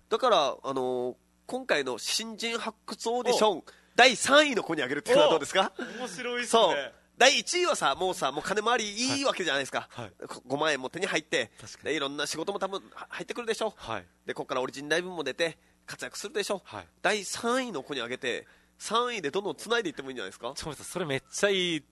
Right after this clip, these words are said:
Speaker 2: ですけど、
Speaker 1: そう。
Speaker 2: 今回出れる人見ました？
Speaker 1: あ。
Speaker 2: あの、ポスター。
Speaker 1: 見ましたよ。
Speaker 2: 全員コンビなんですよ。
Speaker 1: <laughs> はいはいはいはい。
Speaker 2: なので、誰に
Speaker 1: ど-、どっちかでいいじゃないですか。
Speaker 2: ピン、あ、まあ、そうっすね。
Speaker 1: はいはいはいはい。
Speaker 2: はい。ちょっと、ありですね。
Speaker 1: おー、ちょっとこれ考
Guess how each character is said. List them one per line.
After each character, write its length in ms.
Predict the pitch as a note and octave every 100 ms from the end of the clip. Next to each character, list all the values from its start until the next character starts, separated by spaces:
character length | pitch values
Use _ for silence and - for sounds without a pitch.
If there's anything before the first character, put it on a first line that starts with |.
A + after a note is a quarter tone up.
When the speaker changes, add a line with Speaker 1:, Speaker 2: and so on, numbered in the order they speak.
| D3
Speaker 2:
で 120 | C3
す 80 | -
け 60 |
ど、 160 | G#2+ A2+
Speaker 1:
そ 200 | - E3+
う。 40 | - -
Speaker 2:
今 200 | A3 A3
回 160 | D#3 A#3+
出 80 |
れ 60 | G3
る 80 | E3
人 120 | -
見 120 | A2+ B2+
ま 120 | C#3+
し 60 |
た？ 220 | - D3 - _
Speaker 1:
あ。 300 | C#3 D#3 C3+ -
Speaker 2:
あ 120 | C3
の、 200 | A2 G2+
ポ 100 | -
ス 80 | A#2+
タ 140 | - A#2+
ー。 20 |
Speaker 1:
見 120 | F#3
ま 80 | F#3+
し 60 | -
た 80 |
よ。 120 | G#2 A2+
Speaker 2:
全 580 | G#2+ F3+ G3 G3+ G3+ G3+
員 140 | G3 -
コ 180 | F3
ン 60 | F#3
ビ 80 | D3+
な 80 | A#2+
ん 40 |
で 60 | A2+
す 40 |
よ。 100 | F#2+
Speaker 1:
<laughs> 20 | -
は 140 | G3
い 40 |
は 140 | F3 F3
い 60 |
は 140 | C3+ C#3+
い 80 | A#2+
は 200 | G#2+ -
い。 20 | C3+
Speaker 2:
な 120 | D3
の 120 | C3+
で、 240 | C3 C3+ C3+
誰 320 | D3 F#3 G#3
に 240 | G#3+ A#3 - _ -
Speaker 1:
ど-、 0 | E3+
ど 0 |
っ 40 | -
ち 80 |
か 80 | -
で 80 | G3
い 20 |
い 20 |
じ 40 | G3+
ゃ 40 |
な 40 | E3
い 20 |
で 40 |
す 60 | -
か。 80 | A2+
Speaker 2:
ピ 100 | G3+
ン、 100 | F#3+
あ、 120 | G3
ま 80 | G#3+
あ、 40 |
そ 220 | G#3 C4
う 20 | A3+
っ 40 |
す 20 |
ね。 60 | - -
Speaker 1:
は 160 | C#3+ F#3+
い 40 |
は 200 | D#3 D3
い 40 | B2+
は 140 | C3
い 80 | A2+
は 60 | A2
い。 40 |
Speaker 2:
は 120 | G#2+
い。 60 | - _ _
ち 80 | -
ょ 20 |
っ 60 | A3 -
と、 380 | D#3+ C3+ A#2+ - _ _
あ 100 | -
り 140 | D#3+ F#3
で 80 | D3+
す 120 | A2+
ね。 180 | G2 E2+
Speaker 1:
お 380 | F#3+ F#3+ F3+ E3+
ー、 40 |
ち 100 | -
ょ 20 |
っ 40 | -
と 140 | A3+
こ 100 | F#3
れ 220 | F3+ D3+
考 140 | C#3